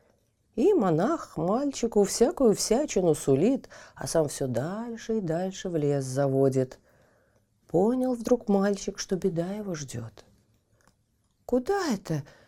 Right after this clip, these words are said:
говорит, — вы меня ведёте?» «Идём, идём, скоро на месте будем», — отвечает монах. Мальчик обратно дороги не знает, плетётся вслед за монахом, со страху дрожит.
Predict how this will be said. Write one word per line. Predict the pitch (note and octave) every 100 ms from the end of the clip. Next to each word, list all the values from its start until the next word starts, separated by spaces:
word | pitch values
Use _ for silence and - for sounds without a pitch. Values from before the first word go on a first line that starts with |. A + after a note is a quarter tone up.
| _ _
говорит, — | C#3+ C3+ D3 D3 - - -
вы | A#3+
меня | B3+ C#4 C4+
ведёте?» | A3+ C#4+ A3+ F3+ C3+ - B2 - _ _ _ _ _ _ _
«Идём, | C3 C#3+ D3 F3 E3
идём, | E3+ G3+ C4+ C#4 F3 - _ _
скоро | - - - G#3 C#4
на | D4 D#4+
месте | A3 G#3+ G#3+ - A3
будем», — | G#3 G#3+ G#3+ G#3+ A3 A3 A3 _ _ -
отвечает | D3+ - D3+ D#3 D#3+ D#3+ E3+
монах. | E3+ D3+ D#3 - - - _ _ _ _ _ _ _ _ _
Мальчик | E3 G3+ G3+ G#3 -
обратно | D#3+ F3 F3+ F3+
дороги | E3+ E3 F#3 E3+
не | E3
знает, | D#3+ E3+ F#3+ G3 D#3+ - - - - -
плетётся | G3+ G3+ A3 B3+ A#3+ G#3
вслед | G3 - G3+ G3+
за | F3+ F#3
монахом, | F3+ F#3 B3 A#3 F#3 E3
со | F3
страху | E3+ - F#3+ C4 A#3
дрожит. | F3+ F#3+ E3+ G3+ C#4 -